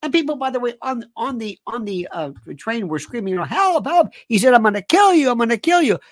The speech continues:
So we, we say goodbye to this dirtbag, right? That's what people are saying.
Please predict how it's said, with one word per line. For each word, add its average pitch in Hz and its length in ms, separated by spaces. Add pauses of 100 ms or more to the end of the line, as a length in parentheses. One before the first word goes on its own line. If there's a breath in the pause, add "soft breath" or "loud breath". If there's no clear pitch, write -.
(120)
So 277 720 (440)
we, 247 720 (480)
we 262 180
say 196 420 (120)
goodbye 214 680
to 185 140
this 202 260
dirtbag, 120 720
right? 311 420
That's 226 220
what 196 100
people 180 220
are 247 100
saying. 269 320